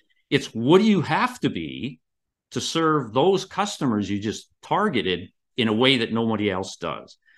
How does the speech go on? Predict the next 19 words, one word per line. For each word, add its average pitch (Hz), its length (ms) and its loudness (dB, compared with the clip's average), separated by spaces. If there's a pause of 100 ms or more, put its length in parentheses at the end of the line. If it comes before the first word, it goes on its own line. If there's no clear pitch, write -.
(140)
And 113 80 -6
so 120 160 2
it's 110 100 -2
really 135 540 2
focused. - 640 -4 (680)
Okay, 107 260 -2
and 113 100 -2
so 117 100 -2
when 123 200 2
we 156 160 6
end 156 180 2
up 139 180 0
getting 117 240 2
an 104 80 2
only 127 320 0
statement 101 420 -4
for 92 180 -6
a 82 40 -8
client, 131 480 -2